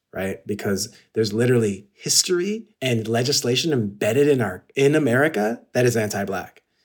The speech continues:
In China, they don't have that history.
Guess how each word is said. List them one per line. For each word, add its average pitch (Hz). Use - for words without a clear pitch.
In 151
China, 160
they 143
don't 180
have 175
that -
history. -